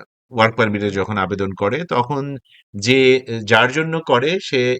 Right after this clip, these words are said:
in the first place একটা জব অফার পায়, তারপরে সে, আহ, এলএমআই রিপোর্টটা পায়। এই দুটো সহ সে,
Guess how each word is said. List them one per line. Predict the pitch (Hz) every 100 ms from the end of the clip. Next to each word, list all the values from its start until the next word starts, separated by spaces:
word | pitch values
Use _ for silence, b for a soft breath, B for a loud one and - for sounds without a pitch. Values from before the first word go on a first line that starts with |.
| 135
in | 123
the | 113
first | 123 120
place | 139 127 117
একটা | 104
জব | 95 98 110
অফার | 120 139 123
পায়, | 135 151 - b b b -
তারপরে | 131 147 147 151 151
সে, | 147 135 -
আহ, | -
এলএমআই | 90 - 117 117 110 110 98
রিপোর্টটা | 101 135 135 143
পায়। | 139 151 -
এই | 147 156
দুটো | 147 147 147
সহ | 139 120 139
সে, | 151 131 127